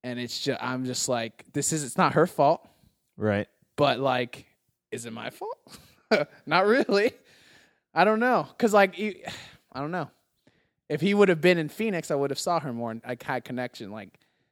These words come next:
Speaker 1: literally, there was this moment where they go into the hotel, and it's just me and my little sister in the van. I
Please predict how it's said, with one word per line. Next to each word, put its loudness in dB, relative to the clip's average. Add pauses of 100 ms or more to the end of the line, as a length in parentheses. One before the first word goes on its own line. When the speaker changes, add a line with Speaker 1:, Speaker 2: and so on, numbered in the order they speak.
(560)
Speaker 1:
literally, 4
there 2
was 0
this -8
moment -4
where -4 (120)
they -8
go -6
into -8
the -8
hotel, -4
and -2
it's -14
just -10
me -8
and -10 (520)
my -10
little -6
sister -6
in -6
the -10
van. -10 (720)
I 0